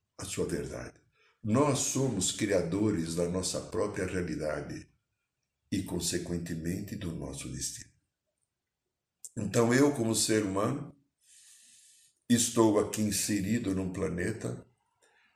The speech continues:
Esse planeta, ele, como todo o universo, ele executa profundos movimentos. E por falar em movimento, por exemplo,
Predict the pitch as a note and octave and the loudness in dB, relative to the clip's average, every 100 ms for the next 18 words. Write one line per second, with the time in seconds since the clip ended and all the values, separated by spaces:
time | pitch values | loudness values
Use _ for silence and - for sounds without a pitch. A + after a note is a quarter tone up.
0 | - B2+ B2 - A#2 B2 A2 G#2 A2+ B2 | 2 6 6 4 2 4 4 6 4 2
1 | - A2+ - - G#2 A2 A2 A2 - - | 0 -2 -2 -2 4 4 4 0 -2 -4
2 | - A2+ A2+ - - - A3+ G#3 D3+ B2+ | 0 0 0 -6 -4 6 8 8 4 2
3 | A2 F#2+ G#2 A2 A2+ - A#2+ B2 - G#2 | 2 0 2 2 0 -4 -4 -4 -4 -2
4 | G#2 G2+ F2+ F2 - G2 F#2 G2 F#2 F2+ | 0 0 -2 -6 -6 -8 -6 -6 -6 -8
5 | _ _ _ _ _ _ _ G2+ F#2+ - | _ _ _ _ _ _ _ -4 -4 -4
6 | - A#2 D3+ D#3+ C3+ A2+ G#2 F#2+ F#2 F2+ | -8 -4 -2 -2 -4 -4 -4 -4 -2 -2
7 | E2 D#2 C#2 C2 - - - - _ _ | -4 -6 -6 -8 -12 -14 -14 -14 _ _
8 | _ _ _ _ _ _ - D3 D#3+ G3 | _ _ _ _ _ _ -4 -2 -2 -2
9 | - D#3+ C#3 B2+ A2+ G2+ F#2 E2+ E2+ G#2+ | 0 2 4 4 2 0 -2 0 0 0
10 | B2+ B2+ C3 D#3 B2+ F2 D#2+ - F2+ E2+ | -2 -4 -4 -2 0 0 -2 -4 -10 -14